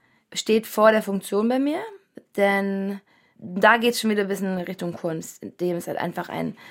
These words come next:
Objekt ist, das einfach in seiner Ästhetik dasteht und einfach einen zum Strahlen bringt oder zum Staunen, denn es geht darum, genau, um die Falten, wie das Material gefaltet wird und so weiter. Das ist das Erste. Aber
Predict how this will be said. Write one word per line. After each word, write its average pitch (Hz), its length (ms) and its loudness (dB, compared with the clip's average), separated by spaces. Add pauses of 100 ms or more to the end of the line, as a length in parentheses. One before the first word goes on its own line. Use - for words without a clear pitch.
(280)
Objekt 185 420 2
ist, 175 320 -4
das 170 240 -6
einfach 175 320 -4
in 175 120 -6
seiner 175 600 0 (220)
Ästhetik 180 800 0 (340)
dasteht 175 560 6
und 160 260 -2
einfach 160 240 -2
einen 160 200 0
zum 160 340 -6 (340)
Strahlen 170 760 2
bringt 208 640 4
oder 185 220 4
zum 185 180 -6
Staunen, 196 800 -2
denn 180 160 -2
es 190 120 -4
geht 190 140 -4
darum, 180 340 0 (460)
genau, 185 220 4
um 180 80 2
die 175 80 0
Falten, 196 840 4
wie 190 60 0
das 180 140 -2
Material 180 600 4
gefaltet 170 480 -6
wird - 140 -10
und 165 100 -6
so - 140 -8
weiter. 147 180 -6
Das 180 160 -2
ist 196 200 -6
das - 40 -12
Erste. 175 540 0 (380)
Aber 214 640 4